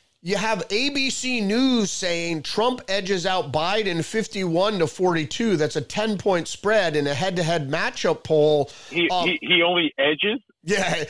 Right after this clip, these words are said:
Speaker 1: and that's the whole thing.
Speaker 2: <laughs>
Speaker 1: That's what I mean by mischaracterizing. He says Trump edges out Biden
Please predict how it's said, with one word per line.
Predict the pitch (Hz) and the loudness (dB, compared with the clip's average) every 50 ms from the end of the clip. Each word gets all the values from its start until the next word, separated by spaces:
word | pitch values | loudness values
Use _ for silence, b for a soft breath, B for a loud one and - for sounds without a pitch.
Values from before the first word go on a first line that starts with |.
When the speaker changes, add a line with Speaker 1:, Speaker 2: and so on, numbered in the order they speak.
| - - 208 - | -8 -10 -6 -4
Speaker 1:
and | 196 208 208 | -2 -2 0
that's | 233 226 208 | -2 -2 -2
the | 269 220 | 0 2
whole | 202 202 196 196 | 2 4 4 2
thing. | 196 214 202 170 - - - | 2 0 -2 -2 -2 -4 -6
Speaker 2:
<laughs> | - - | -4 0
Speaker 1:
That's | - 233 247 - | 0 0 2 2
what | 302 254 240 | 0 2 2
I | 233 | 2
mean | 226 240 233 220 | 0 0 -2 0
by | 202 208 196 196 | 0 0 0 2
mischaracterizing. | 190 202 190 - - - 254 254 302 330 277 - 214 190 180 160 156 156 151 143 - 165 165 160 | 0 0 -2 -2 -4 -2 0 2 2 0 0 0 0 2 2 2 2 0 0 -2 -2 -2 -2 0
He | 175 190 | 0 -2
says | - 220 185 165 - - | -2 -2 -4 -4 -6 -6
Trump | - - 247 247 240 - - - | -2 -2 0 0 -2 -4 -6 -4
edges | 208 240 269 330 339 311 254 208 | -2 -2 -2 -2 -2 -4 -2 0
out | 208 185 170 151 131 | 0 0 0 0 0
Biden | - 165 147 143 143 143 135 135 127 117 110 | 0 0 0 0 0 0 0 -2 -2 -4 -8